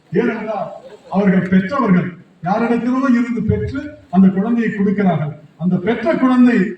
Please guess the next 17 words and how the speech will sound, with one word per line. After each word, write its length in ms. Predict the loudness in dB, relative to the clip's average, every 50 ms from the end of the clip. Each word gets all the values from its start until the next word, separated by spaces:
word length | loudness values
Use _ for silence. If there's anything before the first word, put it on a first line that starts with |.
| -10 -4
அந்த 180 | 0 0 0 0 0
தாய் 240 | -2 -4 -4 -4 -4
தந்தையருக்கு 560 | -2 -2 -2 -2 -2 -4 -4 -6 -6 -6 -8 -8 -8 -4 0 2
அம்மா, 280 | 4 6 6 6 4 2 2 0
அப்பா 240 | -2 -2 -4 -4 -4 -2 0 0
என்கின்ற 320 | 0 0 0 -2 0 2 2 2
மரியாதையை 480 | 2 2 -2 -4 -4 -2 -2 -4 -4 -4
கொடுப்பதனால் 640 | -6 -8 -10 -10 -8 -8 -8 -4 -4 -4 -4 -4 -6 -10 -16 -20 _ _ -4 -2
முதல் 280 | 0 2 2 0 0 0 -2
குழந்தையினுடைய 580 | -2 0 0 0 2 2 0 -2 -2 -4 -4 -4 -4 -4
பாவனையோடு 540 | -4 -4 -6 -6 -6 -6 -6 -8 -6 -4 -4
இங்கு 180 | -4 -4 -4 -4
நான் 160 | -4 -4 -4
பேச 120 | -4 -6 -6
வந்திருக்கிறேன். 580 | -8 -10 -10 -10 -12 -14 -16 -18 -18 -18 -18 -18 -20 _ _ -16 -16 -16 -16 -18 -18 -16 -14 -14 -14 -14 -14 -16 -14 -14 -14 -16 -14 -14 -14 -14 -14 -14 -16 -16 -14 -16 -16 -16 -18 -20 -20 -20 -20 -20 -20 -20 -20 -20 -20 -20 -8 _
நண்பர்களே, 460 | 0 2 2 4 4 4 2 2 2 0 0 -2 -6 -12 -20 _ _ _ _ _ _ _ _ _ _ _ _ _ _ _ _ _ _ _ _ _ _ _ _ _ _ _ _ _ -20 -20 -20 _ _ _ _ _ 0
ஒரு 240 | 2 2 2 2